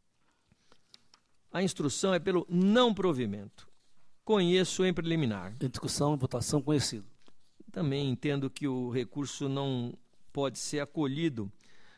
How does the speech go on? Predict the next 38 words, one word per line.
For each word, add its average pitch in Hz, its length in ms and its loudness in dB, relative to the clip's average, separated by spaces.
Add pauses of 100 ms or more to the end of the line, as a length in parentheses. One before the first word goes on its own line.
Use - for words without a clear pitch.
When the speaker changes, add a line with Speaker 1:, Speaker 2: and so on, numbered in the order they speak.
(140)
Speaker 1:
Ah, 135 560 -6
abriu-se 156 400 -2
uma 147 160 -2
discussão 131 880 -2
que 170 460 -6
desfocou 175 720 -2
a 127 40 -4
questão 117 540 -6 (400)
quanto 139 200 -2
a 135 40 0
prejuízo 147 680 2
ao 135 120 0
erário. 127 460 -2
O 139 40 -10
problema 190 360 -2
não 202 120 0
é 147 60 2
esse. 151 280 -2
O - 20 -12
prejuízo 160 720 -2 (240)
está 139 520 -2 (280)
na 143 180 0
não 214 220 4
submissão 151 760 2
a 139 60 2
tempo 156 480 2
e 190 60 8
hora, 180 380 6 (400)
ah, 151 160 4
dos 151 220 0
papéis 143 500 0
que 156 120 -10
devem 147 260 -4
ser 151 200 -2
entregues 131 480 -2
a 139 60 -2
esse - 200 -6
tribunal. 131 520 -4